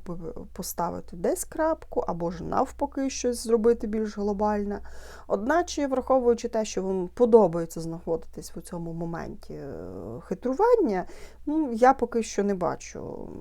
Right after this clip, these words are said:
м, можливості і навіть необхідності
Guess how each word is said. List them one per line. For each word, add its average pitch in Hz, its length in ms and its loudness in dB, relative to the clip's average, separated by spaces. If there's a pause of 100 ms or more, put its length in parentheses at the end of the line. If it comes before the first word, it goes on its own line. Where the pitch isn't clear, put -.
(120)
м, - 260 -12 (1040)
можливості 220 920 4
і 180 320 -4
навіть 180 380 -2
необхідності 202 920 -2